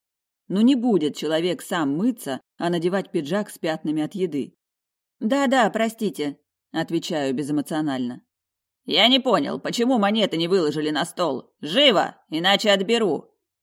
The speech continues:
Трясёт он дубинкой. А теперь мне вообще кажется, что я его уже где-то видела.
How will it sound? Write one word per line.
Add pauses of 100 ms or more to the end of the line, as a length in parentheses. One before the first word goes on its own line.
(100)
Трясёт
он
дубинкой. (640)
А
теперь
мне
вообще
кажется,
что
я
его
уже
где-то
видела.